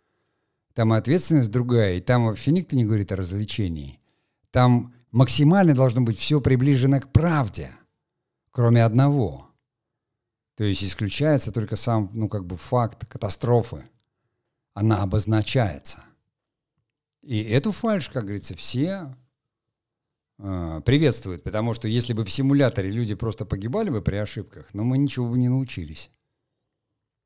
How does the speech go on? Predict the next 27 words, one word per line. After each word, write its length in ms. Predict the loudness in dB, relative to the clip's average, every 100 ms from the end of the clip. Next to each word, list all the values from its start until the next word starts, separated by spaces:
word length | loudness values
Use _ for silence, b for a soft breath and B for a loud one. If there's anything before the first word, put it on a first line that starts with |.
| _ _ _ _ _ _ _ _ _ _ _ _ _ _ _ _ _ _ _ _ _ _ _ _
Поэтому 400 | 4 4 6 6
для 120 | 8
меня 320 | 6 6 4
кино, 580 | 2 6 8 8 6 0 -14 _ -8
вот 240 | -4 0
то, 120 | 0
которое 460 | 2 0 0 2 2
оно 200 | 2 2
было, 580 | 2 2 2 0 -4 -8
если 300 | -6 -6 -2
оно 180 | -2 0
часть 340 | 0 -2 -2 -4
культуры 720 | -6 -6 0 2 2 2 0
и 120 | -4
искусства, 500 | -8 -8 -10 -10 -16
то 140 | -8
это, 160 | -6 -6
безусловно, 640 | -6 -8 -8 -6 -4 -2
просвещение. 640 | -2 -4 -4 -8 -6 -8 -8
Хотя 280 | -10 -6
искусство 420 | -6 -6 -10 -10 -12
стоит 420 | -8 -6 -6 -6
там 160 | -8
же, 100 | -8
где 180 | -10 -12
наука, 440 | -8 -4 -4 -6 -8
оно, 320 | -4 -6